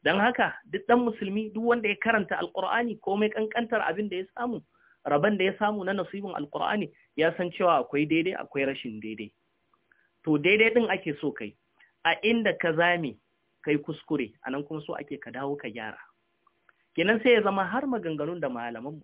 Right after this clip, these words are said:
suke yi, na cewa a gyara, a daina waƙoƙi na batsa, na fitsara, rawa ta fitsara, a daina ƙoƙarin lalatawa younger generation,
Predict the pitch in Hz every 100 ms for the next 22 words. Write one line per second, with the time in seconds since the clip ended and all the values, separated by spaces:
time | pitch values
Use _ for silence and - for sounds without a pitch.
0 | _ 135 - 107 - _ _ _ _ _
1 | - 147 165 151 113 110 131 135 104 -
2 | _ _ _ _ - 120 147 160 135 143
3 | 143 139 131 143 139 123 139 135 - 135
4 | - _ _ _ _ _ _ 131 147 147
5 | 123 - 135 139 127 107 - - 123 131
6 | 135 139 - 143 - 110 - 131 117 -
7 | _ _ _ _ _ _ _ _ _ _
8 | _ _ _ 113 127 165 147 117 - 139
9 | 143 139 156 165 127 - 151 143 120 -
10 | _ _ _ _ _ - 127 147 185 185
11 | 180 175 147 127 120 139 143 - 110